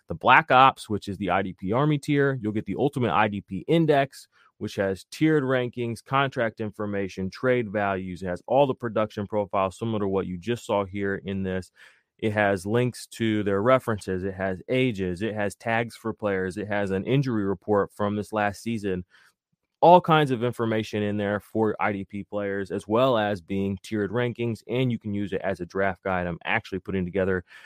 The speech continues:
or have put together, um, a functional draft cheat sheet. So you can check that out as well. That will be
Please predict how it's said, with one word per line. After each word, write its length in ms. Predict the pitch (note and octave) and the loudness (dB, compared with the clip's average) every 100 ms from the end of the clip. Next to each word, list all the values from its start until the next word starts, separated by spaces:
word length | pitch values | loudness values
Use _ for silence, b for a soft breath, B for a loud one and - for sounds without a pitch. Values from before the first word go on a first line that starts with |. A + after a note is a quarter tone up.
| B B B | B B B
or 100 | - | -4
have 340 | G2 B2 B2+ - | 2 6 6 6
put 160 | A2+ | 0
together, 520 | - G2+ G2+ G2 G#2 A2+ _ _ _ - | 2 4 4 4 2 -2 _ _ _ -2
um, 240 | F#2 F#2 | 0 2
a 100 | F#2+ | -2
functional 640 | - A#2 A#2+ - A#2 A2+ G#2+ | 4 4 4 2 2 2 0
draft 400 | G2+ G2+ A2 - | 2 4 4 2
cheat 240 | - F3 | -4 -4
sheet. 340 | - F#2 D#2 | -4 -6 -6
So 180 | - G#2 | -2 0
you 160 | G2+ G#2+ | 0 -2
can 140 | A2 | -6
check 240 | G2 G#2+ G2+ | -2 -2 0
that 260 | G2+ A2 | 0 2
out 200 | G#2+ G#2+ | 2 2
as 220 | F#2 F#2 | 0 -2
well. 280 | G2 A2+ A#2 | 0 2 2
That 180 | A2 G#2 | 2 0
will 100 | G2+ | -2
be 240 | F#2+ G2 | -4 -6